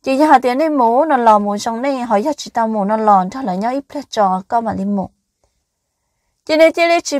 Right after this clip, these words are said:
bố của lò nữa hai tiền tứ một sao là chỉ còn nhá. Của tiêu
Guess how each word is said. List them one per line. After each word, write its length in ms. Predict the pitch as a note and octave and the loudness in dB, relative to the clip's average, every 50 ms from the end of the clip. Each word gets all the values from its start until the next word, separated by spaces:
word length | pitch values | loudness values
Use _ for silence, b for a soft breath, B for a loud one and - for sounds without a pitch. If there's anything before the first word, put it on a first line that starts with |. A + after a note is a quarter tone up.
| - | -2
bố 120 | - D#4+ F#4+ | -2 -2 -2
của 200 | - _ A3+ G#3+ | -2 _ -6 -6
lò 260 | A#3 B3 C#4+ C4+ C4 | 2 4 6 6 6
nữa 80 | C4+ C#4+ | 6 4
hai 160 | D4 C#4 C4 | 0 0 0
tiền 200 | - C4+ C4 C4 | 0 -2 -4 -2
tứ 140 | - F#4 G4 | -2 -4 -2
một 160 | E4+ A#3+ B3+ - | -2 -4 -4 -6
sao 200 | - F#4 F4+ E4 | -8 -6 -4 -2
là 120 | B3 G3 | -2 -2
chỉ 160 | G3 A#3 A3+ | -2 -4 -6
còn 340 | - - G#3+ F#3 E3 F3 F#3+ | -2 -2 -4 -2 -2 -4 -6
nhá. 100 | A3+ C#4 D#4 - _ _ _ | -6 -6 -8 -10 _ _ _
Của 180 | _ G#3+ A3 A#3 | _ 2 2 2
tiêu 300 | A3+ A#3 A3 G#3 A3 | 4 2 0 2 0